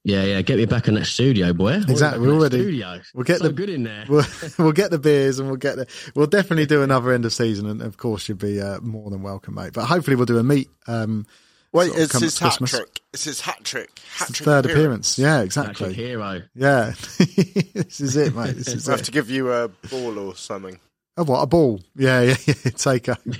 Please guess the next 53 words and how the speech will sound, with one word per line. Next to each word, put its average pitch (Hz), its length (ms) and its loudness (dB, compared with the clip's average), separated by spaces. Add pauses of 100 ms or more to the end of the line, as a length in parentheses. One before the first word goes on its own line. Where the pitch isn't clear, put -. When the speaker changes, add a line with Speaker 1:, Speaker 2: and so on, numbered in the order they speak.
Speaker 2:
you 131 760 -12
can 135 160 -4
put 147 160 2
it 135 100 2
in 123 80 0
your 123 80 4
car 131 320 4
seat 113 300 0
like, 117 260 -2
uh, 113 200 4
Bruno. 110 420 2
Speaker 1:
Bye - 0 -
bye, 110 220 -8
Ash, 107 320 -12
yeah? 113 200 -8 (100)
Speaker 2:
<laughs> - 120 -20
Yeah. 160 540 0 (140)
Oh, 131 140 0
my 110 220 -4
God. 113 320 -6 (340)
Just 139 220 0
devalue 120 580 2
it. - 120 -8 (600)
<laughs> 185 880 -10
The 123 60 -4
Luton 123 460 2
Sondico 117 760 0
ball. 110 320 -2 (320)
<laughs> - 80 -4 (640)
Oh, 120 260 2
mate. 117 300 0
All 139 140 4
right, 127 160 2
lovely. 135 260 2
Look, 135 240 2
thanks 165 220 0
so 165 80 2
much 151 200 2
for 139 140 0
joining 123 300 2
me. 117 200 0
And, 120 280 -2
um, 123 260 2
yeah, 127 200 4
we'll 120 120 0
catch 131 260 -2
you 127 60 -4
soon. 123 300 2
Look, 120 120 2
all 139 120 2
the 127 60 2
best 131 240 0
luck, 127 280 0